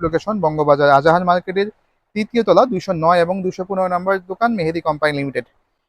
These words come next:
এগুলো প্রত্যেকটা সাইজ থাকবে আঠাশ থেকে ছত্রিশ, দশ পিসের বান্ডিল। প্রত্যেকটা মাল হবে one by one পলি, প্রিমিয়াম মানের পলি করা এবং দশ পিস করে থাকবে।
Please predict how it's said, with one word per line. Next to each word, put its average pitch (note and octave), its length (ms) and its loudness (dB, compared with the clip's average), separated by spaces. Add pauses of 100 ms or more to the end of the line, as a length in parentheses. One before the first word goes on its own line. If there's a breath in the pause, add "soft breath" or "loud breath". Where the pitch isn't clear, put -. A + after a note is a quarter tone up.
(160)
এগুলো E3 260 2
প্রত্যেকটা G#3 560 2
সাইজ F3+ 360 2
থাকবে G3 380 0
আঠাশ E3 320 0
থেকে F3+ 280 -4
ছত্রিশ, G3 520 -4
দশ D#3 240 0
পিসের D3+ 260 -2
বান্ডিল। C#3+ 360 2 (500)
প্রত্যেকটা F3+ 520 -2
মাল F3 200 4
হবে F#3 260 2 (920)
one D#3 220 2
by D#3 200 4
one D#3 160 -2
পলি, F3 220 -2
প্রিমিয়াম D#3 380 -4
মানের D3+ 300 -2
পলি D#3 200 -4
করা F#3+ 260 4
এবং D3+ 360 0 (1160)
দশ D3+ 200 0
পিস D#3 180 -8
করে D3+ 180 0
থাকবে। D3 360 0